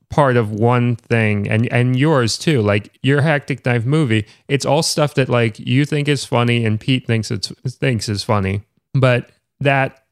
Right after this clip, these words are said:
like, very small sense of humor that, like, me and, like, a couple other people's sense of humor, it just unites it with, like, all these other great Troma things. Like, I, I, I do think it's, like, one of,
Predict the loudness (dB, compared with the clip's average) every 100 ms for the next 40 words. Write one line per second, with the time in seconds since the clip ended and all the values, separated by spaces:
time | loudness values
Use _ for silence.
0 | -4 -2 -2 -2 0 2 0 -2 0 2
1 | 2 2 0 0 -2 -2 -4 -2 0 0
2 | -2 -2 0 -2 -4 -12 _ _ -2 2
3 | 4 2 0 0 0 -2 -2 -2 0 0
4 | 0 0 -2 0 -2 0 -2 0 -2 0
5 | 0 2 0 -4 _ _ _ _ 0 0
6 | 2 0 0 2 2 2 0 0 -2 0
7 | -2 -2 -2 0 0 0 -2 -2 -2 0
8 | 0 -2 -2 -2 -2 -8 _ -2 0 2
9 | 0 -2 -6 -4 -2 0 0 2 0 0
10 | -2 0 0 0 0 -2 -2 -2 -2 0
11 | 0 0 -2